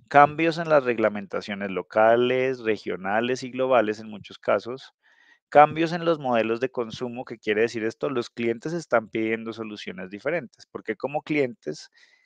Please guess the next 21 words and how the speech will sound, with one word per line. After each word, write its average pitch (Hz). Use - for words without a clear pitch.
cada 127
vez 131
más 127
estamos 120
empezando 104
a 107
ser 110
más 113
conscientes 131
de 123
que -
todos 95
tenemos 95
un 107
rol 139
en 113
este 98
impacto 95
del 98
cambio 87
climático 139